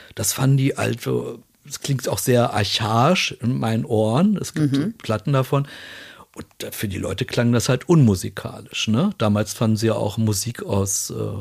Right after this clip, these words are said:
Speaker 1: Afrika oder Asien auch, äh, schrecklich.
Speaker 2: Ja,
Speaker 1: Also
Speaker 2: weil
Speaker 1: so,
Speaker 2: die, die,
Speaker 1: weil,
Speaker 2: die
Speaker 1: weil
Speaker 2: le-
Speaker 1: dieses eurozentrische Ding,
Speaker 2: Ja,
Speaker 1: äh,
Speaker 2: genau.
Speaker 1: Ästhetik, ne, oder, oder es war exotistisch aufgeladen, ne, wie in der Moderne, weil du vorhin das Wort Avantgarde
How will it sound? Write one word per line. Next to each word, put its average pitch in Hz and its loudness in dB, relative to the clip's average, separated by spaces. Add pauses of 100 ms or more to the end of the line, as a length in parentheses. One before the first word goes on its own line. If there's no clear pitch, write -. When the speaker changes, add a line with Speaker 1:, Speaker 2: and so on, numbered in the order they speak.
Speaker 1:
Afrika 104 -2
oder 98 0
Asien 104 0
auch, - -4
äh, - -14
schrecklich. - -4 (360)
Speaker 2:
Ja, 147 4
Speaker 1:
Also 117 4
Speaker 2:
weil 147 6
Speaker 1:
so, 147 4
Speaker 2:
die, 147 2
die, 165 0
Speaker 1:
weil, 120 8
Speaker 2:
die 120 6
Speaker 1:
weil 120 8
Speaker 2:
le- - 8
Speaker 1:
dieses 117 4
eurozentrische 123 4
Ding, 110 2 (180)
Speaker 2:
Ja, 123 6
Speaker 1:
äh, - 4
Speaker 2:
genau. 156 6
Speaker 1:
Ästhetik, 135 4 (360)
ne, 160 6
oder, 117 6
oder 110 2
es 120 -4
war 113 -2
exotistisch 117 2
aufgeladen, 107 0
ne, 180 2
wie 113 2
in 113 0
der 117 4
Moderne, 107 4
weil 98 -4
du 95 -6 (460)
vorhin 101 -2
das 104 -4
Wort 101 -2
Avantgarde 101 -2